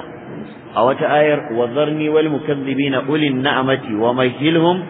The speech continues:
قليلا." Kai wa kafirai jinkiri na a hankali, a hankali, akwai ranar ƙin dillanci. Ni ma ina bin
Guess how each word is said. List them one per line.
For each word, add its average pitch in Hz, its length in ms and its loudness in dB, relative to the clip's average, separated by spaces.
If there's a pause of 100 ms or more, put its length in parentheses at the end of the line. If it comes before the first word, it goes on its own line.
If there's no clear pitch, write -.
(160)
قليلا." 120 480 4 (1700)
Kai 127 160 4
wa 151 160 4
kafirai 131 500 6 (680)
jinkiri 143 560 2 (520)
na 113 280 0
a 131 100 0
hankali, 143 500 0
a - 120 0
hankali, 135 440 0
akwai 139 360 2
ranar 143 380 4
ƙin 135 180 -4
dillanci. 120 540 -2
Ni 127 140 0
ma 147 200 2
ina 147 240 2
bin 139 180 -2